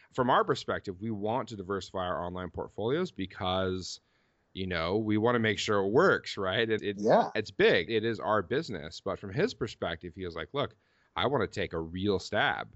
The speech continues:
Speaker 1: Like, <laughs> you know what I mean? I, I want this to be the high risk, high reward scenario because I've got all my money and, you know, all my other money and, you know, more stable stuff. So I thought that was kind of interesting.
Speaker 2: Yeah,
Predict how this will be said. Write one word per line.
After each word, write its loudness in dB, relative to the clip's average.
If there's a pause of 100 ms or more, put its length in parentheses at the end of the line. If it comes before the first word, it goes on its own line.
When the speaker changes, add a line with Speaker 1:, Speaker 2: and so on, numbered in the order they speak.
Speaker 1:
Like, -6
<laughs> -6
you 6
know 6
what 6
I 6
mean? 6
I, 6
I 4
want 2
this -2
to -6
be -4 (300)
the -4
high -2
risk, -4
high -2
reward -4
scenario -2
because -6
I've -6
got -2
all -6
my -10
money 0
and, -4
you -10
know, -8
all -8
my -4
other 2
money 0
and, -4 (400)
you -8
know, -2
more -6
stable -4 (100)
stuff. 0
So -4
I 2
thought 0
that 0
was -2
kind -8
of -12
interesting. -18 (160)
Speaker 2:
Yeah, 6